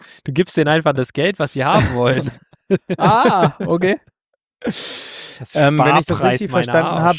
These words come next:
Speaker 1: ja.
Speaker 3: sind die natürlich nur Vermittler. Also die leiten dich dann weiter. Aber wenn ich, äh, ich, wenn ich hier auf eine Verbindung klicke,
Speaker 1: Das lädt bei mir
Speaker 3: dann krieg ich
Speaker 1: unendlich
Speaker 3: einen Preis
Speaker 1: lange.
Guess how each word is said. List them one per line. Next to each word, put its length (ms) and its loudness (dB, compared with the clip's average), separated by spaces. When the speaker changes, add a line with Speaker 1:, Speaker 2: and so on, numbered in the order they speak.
Speaker 1:
ja. 40 -2
Speaker 3:
sind 280 -2
die 160 0
natürlich 580 -2
nur 120 0
Vermittler. 520 -2
Also 220 -2
die 220 -2
leiten 420 0
dich 180 -6
dann 200 -4
weiter. 260 -2
Aber 240 0
wenn 260 0
ich, 340 -4
äh, 440 0
ich, 200 -4
wenn 120 -4
ich 120 -2
hier 180 0
auf 100 -4
eine 120 -2
Verbindung 840 -2
klicke, 540 -2
Speaker 1:
Das 160 -18
lädt 180 -4
bei 80 0
mir 40 -2
Speaker 3:
dann 200 2
krieg 40 -4
ich 100 -8
Speaker 1:
unendlich 0 -
Speaker 3:
einen 140 -8
Preis 180 2
Speaker 1:
lange. 80 -4